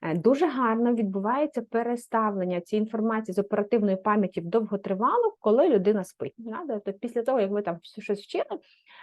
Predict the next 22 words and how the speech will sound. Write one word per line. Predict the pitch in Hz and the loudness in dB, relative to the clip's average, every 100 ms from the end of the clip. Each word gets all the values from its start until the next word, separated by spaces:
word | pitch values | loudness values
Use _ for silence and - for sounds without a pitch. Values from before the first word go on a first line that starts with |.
| - | -12
е, | 196 180 175 | -8 -6 -2
закріплюється | 180 190 254 285 240 220 185 | -2 0 -2 2 0 2 -2
інформація, | - 202 - 240 | -2 -4 -2 -4
якщо | 220 | -2
ви | 240 | -4
після | 240 185 | -2 -4
цього | 208 196 | -2 -2
поспите. | 190 - - - - - _ - - - | -2 -6 -8 -4 -4 -6 _ -20 -20 -8
Е, | 175 175 | -4 -2
через | 196 214 220 | 2 2 2
то | 339 | 0
такі | 508 262 - 320 285 | 0 -2 2 4 4
теж, | - 254 254 214 | 4 2 4 4
ем, | 202 190 190 175 - _ _ - _ _ _ _ - | 6 4 2 -2 -6 _ _ -20 _ _ _ _ 0
варіанти, | 214 202 262 226 | 2 2 2 0
наприклад, | 196 220 202 165 | 0 0 0 2
вивчити | 220 - 220 196 | 0 -2 -4 -2
вірш, | 151 - - | -2 -8 -12
так? | - - | -14 -6
Не | 202 | -6
вчити | 196 - 359 381 | -6 -4 -2 0
його | 269 214 226 254 | 0 0 0 -4